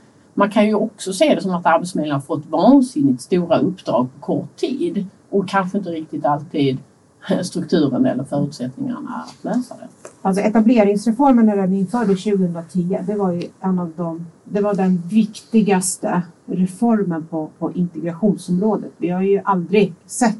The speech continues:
Speaker 2: en sån, sån stor, eh, reformagenda för att komma till bukt med integrationsproblemen som har varit kopplade till, till arbetsmarknaden. Det är ju klart att man kan alltid vara efterklok och säga så här, ja,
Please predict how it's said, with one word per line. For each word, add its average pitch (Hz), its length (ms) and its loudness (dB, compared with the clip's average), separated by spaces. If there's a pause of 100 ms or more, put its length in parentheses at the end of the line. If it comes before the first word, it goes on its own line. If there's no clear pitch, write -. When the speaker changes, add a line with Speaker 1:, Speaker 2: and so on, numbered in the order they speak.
Speaker 2:
en 175 140 -2
sån, 160 320 -8
sån 156 240 -10
stor, 175 480 4 (520)
eh, - 380 -8 (600)
reformagenda 180 960 -2
för 160 260 -4 (180)
att - 200 -20
komma 160 220 -6
till 160 180 -8
bukt 214 240 -2
med 165 120 -4
integrationsproblemen 175 960 -2
som 202 140 -10
har 190 100 -2
varit 190 160 -2
kopplade 233 520 0
till, 156 280 -2 (320)
till 156 200 -4 (300)
arbetsmarknaden. 180 880 -2 (720)
Det 220 100 2
är 269 80 6
ju 277 60 0
klart 240 240 4
att 214 100 2
man 220 140 4
kan 254 140 4
alltid 277 220 4
vara 240 120 4
efterklok 214 500 -2
och 202 100 0
säga 202 180 0
så 190 80 -8
här, 190 80 -4
ja, 240 420 -2